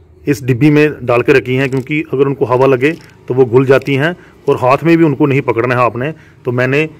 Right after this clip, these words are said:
चार टैबलेट निकाल के रख ली हैं। अब इन्हीं टैबलेट से मैं इसकी जो बशिया की सींग है वो निकालूंगा। हमने एक फोर्सेप लेनी है, जैसे मैंने अभी एक फोर्सेप ली है, तो उसी से हमने टैबलेट को उठाना है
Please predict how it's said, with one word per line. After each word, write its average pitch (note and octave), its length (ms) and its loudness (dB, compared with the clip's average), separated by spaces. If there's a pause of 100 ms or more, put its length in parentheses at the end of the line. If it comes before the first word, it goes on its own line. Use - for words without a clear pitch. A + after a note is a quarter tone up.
(140)
चार C#3 240 2
टैबलेट C#3+ 340 0
निकाल A#2+ 260 -2
के A#2+ 120 -2
रख A2 160 -6
ली C#3+ 140 -2
हैं। D#3+ 200 -4 (500)
अब C#3 140 -4
इन्हीं E3 240 0
टैबलेट C3+ 320 0
से C#3+ 120 -6
मैं C#3 340 -4
इसकी C3+ 220 -10
जो C3+ 140 -2
बशिया A#2+ 280 -4
की A#2 80 -10
सींग A#2+ 220 -6
है A#2+ 120 -2
वो B2 120 -2
निकालूंगा। B2 600 -2 (920)
हमने D#3+ 300 0 (220)
एक D#3+ 200 -2 (220)
फोर्सेप C#3 420 -2
लेनी D3+ 260 0
है, D#3+ 140 0 (380)
जैसे B2+ 220 -4
मैंने C#3+ 240 -2
अभी C#3+ 220 -2
एक C#3 180 -2
फोर्सेप B2+ 380 -4
ली C3+ 140 -2
है, C#3+ 180 -2 (840)
तो - 120 -14
उसी E3+ 240 -4
से F#3+ 120 4
हमने D#3+ 240 0
टैबलेट C#3 320 -2
को C#3+ 100 -2
उठाना G#2+ 340 -4
है D#3 220 -6